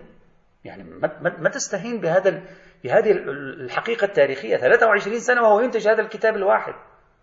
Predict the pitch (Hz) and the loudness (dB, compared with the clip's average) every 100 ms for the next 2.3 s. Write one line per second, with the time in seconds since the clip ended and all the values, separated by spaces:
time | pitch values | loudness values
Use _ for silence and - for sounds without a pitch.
0 | _ _ _ 160 196 240 226 214 208 196 | _ _ _ -6 -4 -4 -4 -2 -2 -2
1 | 165 175 208 139 156 151 147 - 139 135 | -2 -4 -2 -2 -2 -4 -4 -8 -8 -10
2 | 123 - 117 | -10 -10 -10